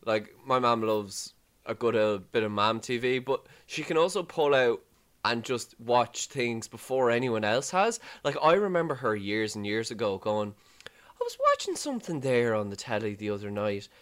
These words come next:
It was really good. It had your man from Malcolm in the Middle in it, and he was, he was making,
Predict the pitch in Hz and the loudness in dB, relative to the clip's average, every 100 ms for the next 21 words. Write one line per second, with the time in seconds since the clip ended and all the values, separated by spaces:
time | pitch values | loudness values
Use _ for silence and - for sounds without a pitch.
0 | _ - 403 403 453 466 403 226 269 262 | _ -4 -4 -2 0 2 0 0 0 0
1 | - - - 269 277 427 427 370 294 269 | -2 -20 -8 -8 -2 -2 0 -2 0 0
2 | 240 220 202 190 185 185 175 - 151 135 | 0 -2 -6 -2 2 2 0 -2 -2 -2
3 | 117 120 139 139 117 117 _ - 127 113 | -2 0 0 0 -2 -4 _ -6 -4 0
4 | 101 - - - - 214 220 226 226 214 | -2 -4 -20 -20 -4 -2 0 0 -2 -4
5 | 190 _ _ _ _ - 269 247 240 247 | -8 _ _ _ _ -8 -4 -4 -4 -4
6 | 320 392 370 311 285 240 226 214 | 0 0 0 -4 -4 -2 -4 -6